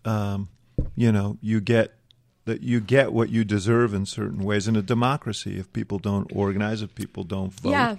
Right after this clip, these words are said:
Speaker 2: I mean, I've been working, I've been doing these college tours where I've been getting young people to kind of, Republicans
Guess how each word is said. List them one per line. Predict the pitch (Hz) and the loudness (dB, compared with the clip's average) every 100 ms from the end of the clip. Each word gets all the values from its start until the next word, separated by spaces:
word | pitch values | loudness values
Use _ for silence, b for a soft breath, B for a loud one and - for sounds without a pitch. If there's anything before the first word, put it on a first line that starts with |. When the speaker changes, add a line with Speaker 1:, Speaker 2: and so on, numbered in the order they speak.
| - | -4
Speaker 2:
I | 214 | 0
mean, | 240 | 2
I've | 262 254 | 2 2
been | 285 240 | 2 2
working, | 202 196 | 2 2
I've | 185 208 | 2 2
been | 226 | 0
doing | 214 196 | 0 2
these | 175 165 | 0 0
college | 147 147 151 | 0 0 -2
tours | - 151 151 | -2 -2 0
where | 151 | 0
I've | 143 143 | 0 0
been | 151 | -2
getting | 139 135 143 | 0 0 2
young | 139 139 | 0 -2
people | 139 143 143 127 | -4 -6 -6 -6
to | 131 | -8
kind | - 143 | -6 -6
of, | 127 135 | -4 -4
Republicans | 135 143 151 143 | -2 -2 -2 -6